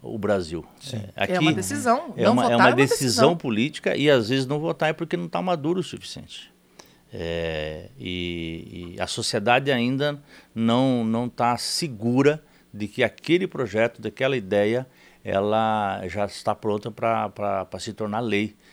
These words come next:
Speaker 1: se tornar obrigatório. Então, por isso, por isso que aqui é, é a arena do debate. Por isso que teve essa indignação quando aconteceu a invasão dia oito de, de janeiro, é, uma invasão autoritária,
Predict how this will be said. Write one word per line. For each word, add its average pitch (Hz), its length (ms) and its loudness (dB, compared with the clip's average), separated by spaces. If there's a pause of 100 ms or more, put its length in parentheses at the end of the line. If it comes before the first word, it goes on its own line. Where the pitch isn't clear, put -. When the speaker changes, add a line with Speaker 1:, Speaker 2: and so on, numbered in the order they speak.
Speaker 1:
se 104 160 -10
tornar 104 240 -2
obrigatório. 107 640 0 (420)
Então, 127 320 0 (300)
por 110 120 0
isso, 165 300 0
por 127 120 -4
isso 143 180 -6
que - 140 -4
aqui 151 380 -4 (400)
é, 95 800 -2
é 104 140 0
a 127 80 4
arena 139 340 2
do 107 220 0
debate. 95 640 -2 (380)
Por 135 160 0
isso 220 260 -2
que 226 160 -6
teve 139 380 0
essa 160 240 -2
indignação 139 760 -4
quando 151 320 -4
aconteceu 107 560 -4
a 95 60 -2
invasão 90 480 -4
dia 85 180 -4
oito 87 320 -4
de, 82 180 -8
de 82 120 -10
janeiro, 92 560 0 (560)
é, 82 400 -10
uma 87 200 -8
invasão 90 680 -8
autoritária, 87 1120 -4